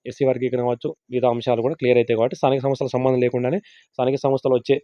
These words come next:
ఆ కోడ్ ముందైనా సరే త-, త-, లేదంటే డీఎస్సీ నోటిఫికేషన్ ఇచ్చిన తర్వాత, అంటే ఉద్యోగ ప్రకటన ఇచ్చిన తర్వాత అయినా స్థానిక సంస్థలకు వెళ్ళే అవకాశం ఉంటుంది. స్థానిక సంస్థలు అనేది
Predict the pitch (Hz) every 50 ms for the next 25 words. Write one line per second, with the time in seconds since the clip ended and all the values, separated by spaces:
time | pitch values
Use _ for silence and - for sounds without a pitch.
0 | _ _ _ _ _ _ _ _ _ _ _ _ _ _ _ _ _ _ _ _
1 | _ _ _ _ _ _ _ - 113 - 135 131 135 139 135 131 131 139 135 135
2 | 135 165 180 - - - _ 135 139 - - 139 127 131 135 135 135 - 196 208
3 | 185 - 123 131 135 139 - - 131 131 131 - 123 - - 135 135 131 123 -
4 | 135 143 135 120 113 139 139 135 - 127 127 120 127 120 - - 131 131 127 123
5 | 127 127 151 165 - 139 127 127 127 123 127 123 - - 120 117 113 113 113 107
6 | 117 117 117 123 117 131 170 170 - 139 135 147 135 147 143 127 - 147 139 135
7 | 151 196